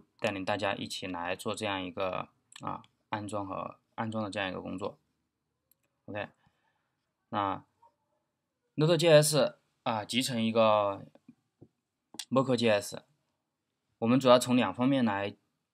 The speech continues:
讲述。第一方面是我们的一个安装，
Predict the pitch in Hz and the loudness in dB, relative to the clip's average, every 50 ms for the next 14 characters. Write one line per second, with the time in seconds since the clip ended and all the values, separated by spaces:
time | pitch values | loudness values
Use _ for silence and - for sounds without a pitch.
0 | _ _ - 95 87 85 - - 110 - - _ _ _ _ _ _ _ _ _ | _ _ -10 -10 -8 -8 -8 -10 -10 -12 -14 _ _ _ _ _ _ _ _ _
1 | _ _ _ _ - 143 147 160 151 160 156 156 160 156 127 110 - - _ _ | _ _ _ _ -4 -2 0 0 2 2 2 4 4 2 0 -2 -4 -8 _ _
2 | _ _ _ _ _ _ _ _ _ _ _ _ _ _ _ _ - - - 135 | _ _ _ _ _ _ _ _ _ _ _ _ _ _ _ _ -12 -8 -2 2
3 | 127 120 110 101 95 101 110 113 120 117 110 107 107 110 104 - 117 120 120 117 | 2 2 2 2 0 0 0 2 2 2 2 2 2 2 4 4 4 2 4 4
4 | 120 113 113 117 113 - | 4 4 4 2 0 -6